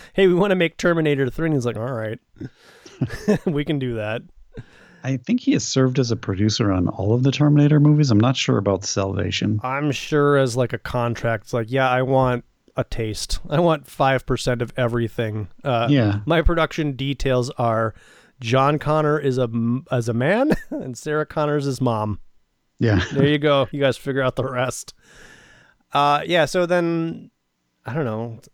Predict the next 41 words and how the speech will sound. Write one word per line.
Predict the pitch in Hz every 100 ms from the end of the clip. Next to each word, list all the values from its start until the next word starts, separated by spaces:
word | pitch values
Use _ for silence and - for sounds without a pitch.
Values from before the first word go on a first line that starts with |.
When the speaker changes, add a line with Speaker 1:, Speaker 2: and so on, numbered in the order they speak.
| -
Speaker 1:
I | 123
don't | 143
really | 139
remember | 135 127 131 127 131
much | 131 127 -
more | 127 123 131
about | 135 135 -
Terminator | - 143 147 143 139
three. | - 135 143 170 180 - - _
Um, | 123 120 113 113 104
Speaker 2:
Ter-, | - 226
Terminator | - 156 170 185 180 165
three | - 151 151 147
is | 135 123 120 117 117
still | - 113 120
fun, | - 104 101 98
but | 98 98 98
it, | - 98
it | 110 92
is | 92 98
nowhere | 101 98 98
near | 92 92 98 98
the | 92 98 98
heights | - 107 -
of | - 110 -
Terminator | - 110 101 101 98
two. | 107 - 110 107 107 - - -
And | - 139 143 143
most | 143 -
people | 156 139 131
thought | 123
it | 120
was | 117 113
a |
disappointment, | 107 110 104 98 92 92 - -
probably | 156 175 131
Speaker 1:
Uh, |
Speaker 2:
because | 113 135 120 101
it | 123
was | 113 101
basically | 113 113 107 - 95 92